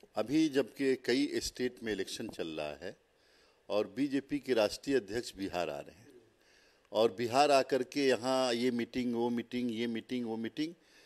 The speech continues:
इससे साफ पता लगता है कि भारतीय जनता पार्टी बिल्कुल मायूस हो चुकी है, उम्मीद खो चुकी है हर जगह से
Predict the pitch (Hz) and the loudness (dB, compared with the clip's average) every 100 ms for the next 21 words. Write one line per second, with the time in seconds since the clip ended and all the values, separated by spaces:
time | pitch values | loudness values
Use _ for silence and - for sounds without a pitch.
0 | - _ 160 - 190 - 185 185 - 131 | -20 _ -2 0 2 2 2 0 -4 2
1 | 135 107 - - 92 120 127 127 90 87 | 4 4 0 -2 0 -2 -2 -4 -2 -2
2 | 98 - 139 120 101 85 90 85 82 76 | -2 -2 -4 -2 -4 -6 -4 -4 -4 -6
3 | - 120 - _ _ _ - 107 - 120 | -8 -14 -16 _ _ _ -6 -6 -4 -8
4 | 95 87 92 120 - 107 - - - 107 | -4 -4 -2 -4 -4 -8 -10 -12 -12 -12
5 | 139 _ _ _ _ 120 120 143 151 - | -14 _ _ _ _ -6 -2 -2 -2 -4
6 | - 131 143 - 131 117 120 117 120 120 | -4 -2 -6 -6 -4 -2 -2 -2 0 -2
7 | - | -4